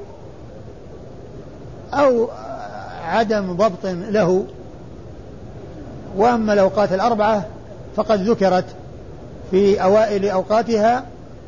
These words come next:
وفي أواخر أوقاتها، أي الأواخر الاختيارية بالنسبة لما كان له وقت اختياري، اختياري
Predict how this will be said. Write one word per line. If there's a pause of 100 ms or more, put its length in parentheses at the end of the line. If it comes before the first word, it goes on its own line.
(120)
وفي
أواخر
أوقاتها،
أي
الأواخر
الاختيارية (720)
بالنسبة
لما
كان
له
وقت
اختياري،
اختياري